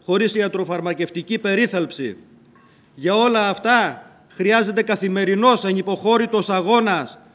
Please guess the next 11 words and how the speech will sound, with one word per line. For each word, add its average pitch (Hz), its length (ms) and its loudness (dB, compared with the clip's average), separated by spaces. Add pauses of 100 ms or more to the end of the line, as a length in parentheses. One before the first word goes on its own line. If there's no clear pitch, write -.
(140)
μέσα 220 340 0
από 202 180 -2
τα 202 120 -4
σωματεία, 185 920 0 (160)
τους 175 160 -4
συλλόγους, 190 680 2 (260)
μέσα 214 360 0
στους - 180 -8
χώρους 220 380 0
δουλειάς. 196 600 2 (580)
Ξέρουμε 226 840 2